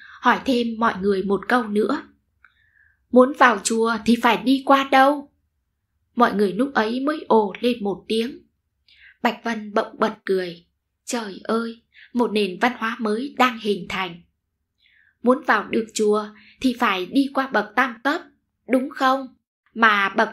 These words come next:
tam cấp ấy là của dòng họ Nguyễn Bình Hồ chúng ta cung tiến. Điều đó có khác gì, chính dòng họ Nguyễn Bình Hồ chúng ta đã dẫn dắt cả xã này đến những điều thiêng liêng, cao cả.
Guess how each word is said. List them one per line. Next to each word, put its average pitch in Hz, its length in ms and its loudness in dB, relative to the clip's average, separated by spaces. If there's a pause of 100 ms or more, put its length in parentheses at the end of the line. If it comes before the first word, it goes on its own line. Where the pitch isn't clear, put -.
(120)
tam 262 260 -2
cấp 320 220 -4
ấy 247 260 -2
là 208 400 -4
của 220 120 -2
dòng 214 260 -2
họ 226 240 -2
Nguyễn - 280 -6
Bình 214 200 2
Hồ 214 240 -2
chúng 226 220 -4
ta 262 240 -6
cung 247 240 -4
tiến. 240 380 -4 (880)
Điều 240 200 2
đó 220 380 0
có 254 120 0
khác 339 280 -8
gì, 208 380 -4 (280)
chính 262 260 -4
dòng 226 240 -2
họ 220 220 -2
Nguyễn 226 280 -6
Bình 214 180 -2
Hồ 220 280 -4
chúng 247 240 -8
ta 240 400 -6 (240)
đã 262 380 -2
dẫn 277 200 -2
dắt 349 280 -6
cả 208 260 -4
xã - 280 0
này 202 400 -4
đến 226 180 -2
những 269 220 -8
điều 202 300 -2
thiêng 269 300 -6
liêng, 269 320 -8 (140)
cao 277 260 -4 (100)
cả. 196 420 -4